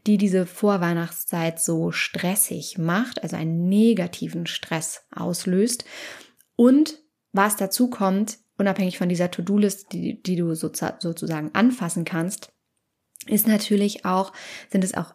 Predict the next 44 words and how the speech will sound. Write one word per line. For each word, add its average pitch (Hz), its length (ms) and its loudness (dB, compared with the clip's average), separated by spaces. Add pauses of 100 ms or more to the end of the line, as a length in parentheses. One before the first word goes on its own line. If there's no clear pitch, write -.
innere 202 320 6
Faktoren, 165 800 -4
die 170 260 0
eine 180 140 0
Rolle 175 280 2
spielen 160 360 -4
in 165 140 0
dieser 160 240 -4
Zeit, - 460 -6
denn 160 260 0 (400)
da 220 240 2 (140)
sind 214 340 2
unglaublich 226 640 4
hohe 180 160 0
Erwartungen 165 640 -4
im 151 120 -8
Spiel. 156 420 -10 (200)
Ja, 190 200 0
kennst 208 360 0
du 190 60 -2
wahrscheinlich 175 480 -2
auch, 190 280 0
also 165 400 -4
eben 180 240 -2
hast 180 140 -2
du - 40 -8
wahrscheinlich 170 340 -4
an 165 80 -2
diese 160 240 -2
To-Do-Liste 190 640 0
auch 170 100 0
schon - 140 -2
überall 170 300 -2
so 165 80 -4
einen 165 120 -2
Haken 185 240 0
gemacht, 175 260 -2
so, - 160 -6
mm, 196 440 0
genau, 170 420 -2
steht 165 220 -8
bei 151 120 -4
mir 156 200 -4
auch, 233 380 -4